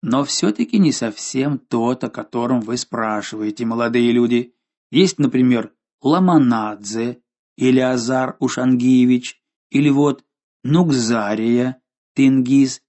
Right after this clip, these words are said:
Тимурович, а вот вашего родственника, молодые интересные, у нас нет.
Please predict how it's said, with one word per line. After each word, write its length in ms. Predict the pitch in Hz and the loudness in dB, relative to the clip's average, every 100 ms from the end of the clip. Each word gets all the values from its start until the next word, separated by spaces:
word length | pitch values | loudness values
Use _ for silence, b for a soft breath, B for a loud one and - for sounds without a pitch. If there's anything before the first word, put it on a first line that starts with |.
| _ | _
Тимурович, 760 | - 139 139 135 135 135 - _ _ _ | -2 2 4 2 2 -2 -6 _ _ _
а 140 | - | -10
вот 180 | 110 107 | -8 -6
вашего 460 | 113 123 147 151 135 | -4 -4 -2 -2 0
родственника, 640 | 123 123 - 147 151 151 | -2 -4 -6 -4 -2 -2
молодые 500 | 147 147 147 147 147 | -2 -2 -2 -2 -2
интересные, 760 | 147 127 143 143 - 147 143 143 _ _ _ | -2 -2 -2 -2 -4 -4 -2 -4 _ _ _
у 120 | - 156 | -2 0
нас 280 | 117 123 | 0 -4
нет. 300 | - 110 95 | -4 -6 -6